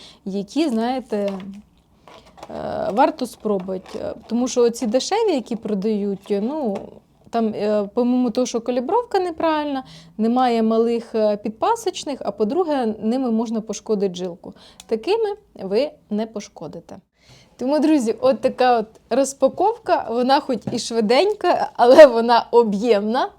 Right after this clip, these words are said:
реально. І, блін, мене переповнюють емоції, тому що я нарешті дочекалась цих коробок. Це капець, ви навіть не повірите, наскільки це, е, було довго і муторно. Да, Рікусік, іди,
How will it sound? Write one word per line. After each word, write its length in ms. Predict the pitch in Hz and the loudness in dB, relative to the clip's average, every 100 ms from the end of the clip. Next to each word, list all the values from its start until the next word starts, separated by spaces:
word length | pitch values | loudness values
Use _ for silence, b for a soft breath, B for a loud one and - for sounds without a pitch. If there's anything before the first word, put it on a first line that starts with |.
| _ - | _ -4
реально. 760 | 269 285 285 285 277 277 277 B B B B B | 0 2 2 2 0 -4 -8 B B B B B
І, 540 | 226 240 240 240 233 226 | -4 0 0 0 0 0
блін, 320 | 202 269 220 | 0 0 0
мене 200 | 233 381 | 0 -2
переповнюють 640 | 381 294 294 285 277 262 269 | 0 -2 0 -2 -2 -4 -4
емоції, 380 | 285 392 311 | -4 -2 -4
тому 200 | 240 247 | -4 -6
що 140 | 262 247 | -4 -2
я 160 | 233 | -2
нарешті 420 | 277 240 269 - 226 | -2 0 -2 -2 -6
дочекалась 600 | 208 220 214 233 226 220 | -6 -6 -2 -2 -2 -6
цих 260 | 233 220 | -12 -12
коробок. 420 | - 180 175 180 - - | -10 -10 -10 -12 -10 -6
Це 100 | 311 | -4
капець, 420 | 330 - 196 - | -4 -4 -6 -4
ви 80 | 233 | -2
навіть 520 | 294 269 269 254 220 | 0 0 -4 -4 -4
не 180 | 247 247 | -4 -2
повірите, 540 | 269 254 339 349 262 | -4 -2 -2 -4 -4
наскільки 500 | 233 233 - 285 262 | -6 -6 -6 -6 -6
це, 440 | - 233 240 220 202 | -4 -2 -2 -2 -2
е, 320 | 202 202 202 | -2 -2 -2
було 760 | 185 208 214 233 226 214 202 - B B B | -2 -2 0 2 2 2 -2 -8 B B B
довго 440 | 202 269 294 262 | 2 4 4 0
і 60 | 247 | 0
муторно. 500 | 220 185 - 180 190 | 0 -2 -4 -10 -6
Да, 380 | 214 302 247 196 | 0 4 4 2
Рікусік, 500 | 220 220 196 - - - | -2 -6 -10 -10 -14 -10
іди, 360 | 269 220 196 | -4 -2 -2